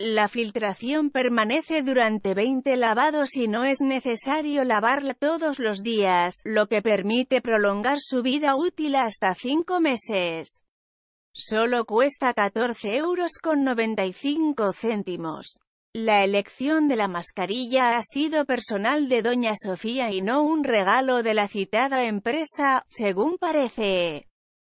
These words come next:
También es algo meditado. El espíritu de Ternua casa la perfección con el gusto de la madre del rey Felipe por la moda sostenible y con su filosofía de vida, "Nuestro camino, hoy y siempre, devolver al planeta lo que él nos ha dado, protegiendo a la naturaleza y las personas,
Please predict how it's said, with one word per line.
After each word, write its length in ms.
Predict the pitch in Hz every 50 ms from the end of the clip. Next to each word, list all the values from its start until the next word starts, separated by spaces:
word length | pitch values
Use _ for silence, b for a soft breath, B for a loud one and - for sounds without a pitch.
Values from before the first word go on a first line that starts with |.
| _ _ _ _ _
También 500 | - 254 240 233 233 233 262 302 320 294 294
es 180 | 311 302 -
algo 400 | 311 302 311 320 277 285 285 294
meditado. 880 | 285 294 277 240 247 226 202 - 208 190 160 165 165 156 151 - - - _ _ _ - 240
El 180 | 240 226 208
espíritu 680 | 190 185 - - _ - 302 320 339 330 - 320 302
de 120 | 269 247 220
Ternua 540 | - 247 285 311 311 294 294 285 269 254 -
casa 460 | - 233 262 294 294 - 294 277 277
la 160 | 269 254 220
perfección 760 | - 226 220 202 - 208 202 - - - 247 285 320 330 349
con 220 | 339 339 320 302 285
el 160 | 233 208 185
gusto 420 | - 240 302 285 - - - 277
de 140 | 254 254 240
la 120 | 240 226
madre 500 | 214 214 226 262 302 302 285 269 262 254
del 160 | 240 226 214 208
rey 240 | 214 233 254 269
Felipe 420 | 254 - 196 202 247 302 - 320 311
por 260 | - 311 302 302 285
la 200 | 277 277 285 269
moda 340 | 254 285 320 330 330 320 294
sostenible 800 | - - 277 254 - - 214 202 202 247 311 339 330 330 320 311
y 140 | 302 277 254
con 200 | 269 247 240 226
su 120 | - 226 202
filosofía 840 | - 240 233 208 202 - - - - - - 285 311 339 330 311 302
de 120 | 311 302
vida, 460 | 269 269 240 208 196 185 180 170 - -
"Nuestro 640 | 226 220 220 220 208 202 190 - - 196 190 175
camino, 800 | - 185 165 160 170 196 226 254 254 247 240 233 233 226 - -
hoy 400 | - 214 240 254 294 254 254 262
y 80 | 226 208
siempre, 640 | - 254 269 320 311 285 294 285 277 262 254 247 - -
devolver 640 | 233 220 226 214 214 208 196 185 208 226 254 269
al 180 | 262 240 233 220
planeta 560 | - 208 185 175 175 214 269 285 - 285 254
lo 160 | 240 226 214
que 300 | 202 - 220 214 226 254
él 100 | 269 262
nos 220 | 240 233 226 - 226
ha 100 | 220 214
dado, 460 | 208 202 208 240 240 233 226 220 208
protegiendo 840 | - - 233 220 202 214 196 - - 226 240 285 311 320 302 302
a 80 | 285 262
la 140 | 254 226 220
naturaleza 800 | 220 214 202 226 220 202 185 180 214 269 294 - - 285 247 240
y 80 | 233
las 220 | 240 233 214 202 -
personas, 760 | - 220 202 180 - - 233 226 208 190 175 170 170 170